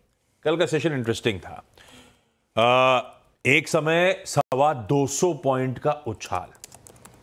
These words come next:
बहुत बढ़िया मूव्स थे। कल वैसे आपने कहा भी था कि पच्चीस चार सौ के टारगेट से पच्चीस तीन सौ के आसपास अपन मुनाफा बांध लेंगे। Even अब वो ठीक है, give or take थर्टी फ़ोर्टी पॉइंट्स,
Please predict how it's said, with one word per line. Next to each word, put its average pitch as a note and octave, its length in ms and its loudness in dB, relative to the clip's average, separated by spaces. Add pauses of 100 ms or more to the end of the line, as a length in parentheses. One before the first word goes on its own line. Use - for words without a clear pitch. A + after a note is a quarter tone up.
(180)
बहुत B2+ 220 0
बढ़िया C3 280 0
मूव्स G#2 400 -8
थे। G2 80 -18 (680)
कल G3 120 0
वैसे G#3+ 160 -6
आपने G#3 340 -8
कहा - 340 -14
भी D#3+ 100 -2
था F#2+ 400 -12 (100)
कि C#3 300 -6 (120)
पच्चीस F3 380 -4
चार A#2+ 220 0
सौ F3 140 -2
के F3 60 -2
टारगेट D3 340 -2
से G3 100 -4
पच्चीस D#3+ 420 -4
तीन C#3 160 -2
सौ D#3+ 100 -2
के D#3 80 2
आसपास C#3+ 260 0
अपन D3 180 0
मुनाफा B2+ 340 0
बांध G#2 260 -2
लेंगे। F2 260 -8 (480)
Even B2+ 260 -4
अब E3+ 80 2
वो G#3+ 60 2
ठीक G#3 240 0
है, - 140 -6 (260)
give D3 140 4
or D#3 120 -2
take D#3 160 -2
थर्टी C#3 200 0
फ़ोर्टी D3 240 0
पॉइंट्स, D#3+ 380 -2